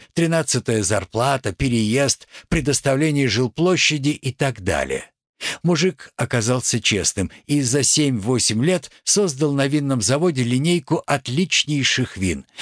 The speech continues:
так что сейчас они могут конкурировать с другими не только на российском рынке.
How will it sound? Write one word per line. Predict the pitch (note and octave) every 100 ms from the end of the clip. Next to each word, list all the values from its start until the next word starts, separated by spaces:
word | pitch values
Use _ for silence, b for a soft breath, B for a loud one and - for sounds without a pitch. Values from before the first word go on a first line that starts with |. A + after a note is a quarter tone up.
| B B
так | F#2+
что | - F#2+
сейчас | D2+ - B2 C3 -
они | F#2 F2+
могут | G#2 C#3 A2+ -
конкурировать | A#2+ G2 - A2+ D#3 C#3+ C3
с | F2+
другими | F2 B2 B2+ F3+ A#2+ F#2+ B
не | A#2+ B2
только | E3+ F3 D#3
на | C3
российском | B2 A2+ C3+ C3+ - C3
рынке. | G#2+ D#2 C#2+ - -